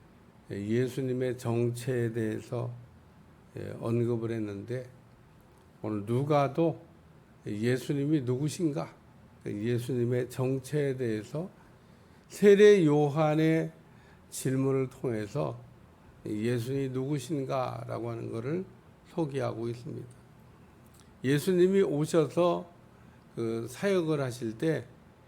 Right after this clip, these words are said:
예수님이 그리스도인 것을 제자들도 몰랐어요. 예, 마태복음 십육 장에 예수님께서 "너희는 나를 누구라 하냐?" 이게 물을 때는 그게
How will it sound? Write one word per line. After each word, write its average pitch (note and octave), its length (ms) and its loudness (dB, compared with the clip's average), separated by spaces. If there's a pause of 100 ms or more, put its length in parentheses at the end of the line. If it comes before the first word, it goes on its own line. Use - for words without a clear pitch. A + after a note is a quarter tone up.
(440)
예수님이 C#3+ 800 -2
그리스도인 E3 800 2
것을 D3+ 560 -4
제자들도 B2+ 720 -2
몰랐어요. C#3 560 -8 (1200)
예, A#2 300 -10 (240)
마태복음 D3 600 -2
십육 G3+ 540 0
장에 C#3 480 -2 (800)
예수님께서 C3+ 680 -2
"너희는 C#3+ 500 0
나를 C3 340 -2
누구라 C#3 440 -2
하냐?" B2+ 320 -4
이게 A#2+ 240 -4
물을 C3+ 360 -4
때는 D3 460 -2 (880)
그게 D#3 480 0